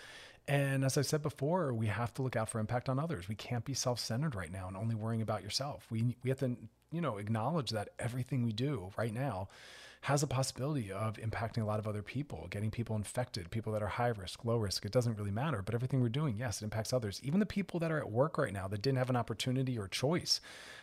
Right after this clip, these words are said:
that they need the money and, enfor-, and they're forced into positions that they might not be feeling safe or comfortable. So every time we're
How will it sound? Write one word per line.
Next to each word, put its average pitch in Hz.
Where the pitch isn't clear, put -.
that 117
they 120
need 117
the 120
money 117
and, 110
enfor-, 113
and 120
they're 117
forced 117
into 120
positions 113
that 113
they 113
might 113
not 113
be 110
feeling 110
safe -
or 110
comfortable. 117
So -
every 123
time 139
we're 123